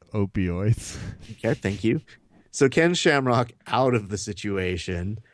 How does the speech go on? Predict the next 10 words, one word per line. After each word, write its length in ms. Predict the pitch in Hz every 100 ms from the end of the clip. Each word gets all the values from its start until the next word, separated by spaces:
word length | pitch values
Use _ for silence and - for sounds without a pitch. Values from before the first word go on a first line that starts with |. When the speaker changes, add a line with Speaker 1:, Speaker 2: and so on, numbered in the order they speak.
| _ _
Speaker 2:
Then, 560 | 101 127 147 151 147 143
uh, 520 | 117 120 117 117 107
Speaker 1:
Right. 80 | 131
Speaker 2:
you 80 | 147
know, 420 | 139 135 127 -
Speaker 1:
Stop 140 | 139
Speaker 2:
Severn 280 | - 143 156
Speaker 1:
that. 40 | 151
Speaker 2:
was 140 | 123
without 760 | 123 113 - - 98 117 -